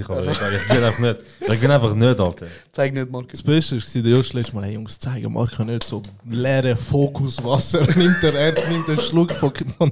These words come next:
Speaker 3: einer leeren Flasche, Bro.
Speaker 2: Ja, Mann. Äh, nein, auf jeden Fall, das, das war ja nur ein Witz gewesen. Aber, ähm, das habe ich vorher kurz geschrieben, am vier. Ich denke, für eine Stunde, was fällt mir lustig sein. Und, ähm,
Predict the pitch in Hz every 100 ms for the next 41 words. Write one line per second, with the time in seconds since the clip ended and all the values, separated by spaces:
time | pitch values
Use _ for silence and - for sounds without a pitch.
0 | - 147 - 165 - 139 135 - 135 -
1 | - - 107 107 - 262 - _ 107 98
2 | 95 _ _ _ _ _ _ _ _ _
3 | - 127 120 117 - 131 131 131 127 147
4 | 131 127 135 127 127 120 - - - 135
5 | 135 123 117 117 - - 127 - - -
6 | 131 127 127 127 127 127 123 123 131 151
7 | 156 - 151 165 165 156 - 160 143 120
8 | 120 139 135 156 - _ _ _ _ _
9 | 127 120 120 120 - 131 123 120 113 135
10 | 127 127 123 - - - - - - -
11 | _ _ 123 123 127 131 117 139 123 120
12 | 127 - _ _ _ - - _ _ _
13 | _ - 127 123 127 123 117 120 123 123
14 | 117 123